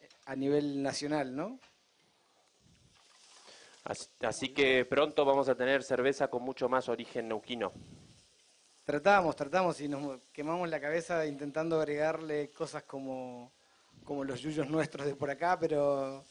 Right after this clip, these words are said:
Speaker 1: es, es difícil todavía, es, es, hay que, hay que estudiar bastante todavía.
Speaker 2: Bueno, un aplauso para Pablo, gracias por participar. Muchas gracias, Pablo,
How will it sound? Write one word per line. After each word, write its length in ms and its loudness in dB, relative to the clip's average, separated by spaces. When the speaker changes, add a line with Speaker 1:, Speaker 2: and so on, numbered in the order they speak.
Speaker 1:
es, 260 -6
es 120 -4
difícil 400 -4
todavía, 480 4
es, 580 -4
es, 120 -8
hay 100 -2
que, 600 0
hay 120 -4
que 80 -8
estudiar 280 2
bastante 460 0
todavía. 400 -4
Speaker 2:
Bueno, 260 6
un 160 4
aplauso 420 6
para 200 8
Pablo, 340 8
gracias 300 6
por 120 2
participar. 680 6
Muchas 180 6
gracias, 300 4
Pablo, 480 6